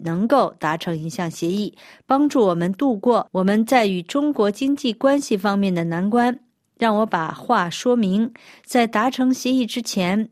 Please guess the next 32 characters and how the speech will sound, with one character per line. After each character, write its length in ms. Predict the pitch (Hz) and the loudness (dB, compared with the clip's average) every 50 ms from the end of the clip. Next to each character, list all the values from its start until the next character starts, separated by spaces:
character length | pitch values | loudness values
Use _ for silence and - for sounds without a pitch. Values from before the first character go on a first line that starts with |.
| _ - | _ -2
而 140 | 185 202 | -2 -2
且 200 | 214 - 202 180 | 0 0 0 -2
更 280 | 175 - 254 247 220 202 | 0 0 0 0 0 0
重 180 | 196 - 294 262 | 0 0 2 2
要 160 | 226 202 185 | 2 2 0
的 120 | 175 170 170 | 0 -2 -2
是， 320 | 160 - - 208 175 - - - - - - _ | -2 0 0 0 -2 -2 -6 -14 -20 -20 -20 _
在 220 | - - 208 196 | -2 0 0 2
达 180 | 190 196 180 202 | 2 0 0 0
成 180 | 190 214 220 214 | 0 -2 -2 -2
协 220 | 196 - 214 220 | -2 -2 -2 0
议 140 | 233 226 202 | 0 -2 -2
之 180 | - - 269 | -2 -2 -2
后， 380 | 262 - - 262 208 165 - - - _ _ _ _ | 0 2 2 2 2 0 -2 -10 -20 _ _ _ _
如 280 | _ 196 220 262 311 | _ -2 0 0 0
果 300 | 294 - 208 170 139 - - | 2 2 0 0 0 -2 -4
达 200 | - 180 180 190 | -2 -2 -2 -2
成 200 | - 190 175 180 | -2 -4 -4 -4
协 220 | 175 - - 175 | -4 -4 -4 -2
议 160 | 180 180 180 | -2 -2 -4
的 100 | 165 175 | -4 -6
话， 300 | 160 - 196 180 160 - - _ _ _ _ _ _ | -6 -2 -2 -2 -2 -2 -8 _ _ _ _ _ _
都 240 | - 254 277 285 - | 2 2 2 2 0
仍 240 | 220 214 202 202 | 0 0 0 0
然 260 | 208 190 170 165 180 180 | 0 0 0 0 -2 -4
有 160 | - 190 185 185 | -4 -4 -4 -4
很 200 | - - 156 160 | -4 -8 -6 -6
多 120 | 165 175 | -6 -4
工 180 | - 214 226 233 | 0 0 0 2
作 140 | 233 214 | 2 2
要 180 | 180 185 170 160 | 2 2 0 -2
做。 320 | - - 233 220 190 - | 0 0 0 0 0 -2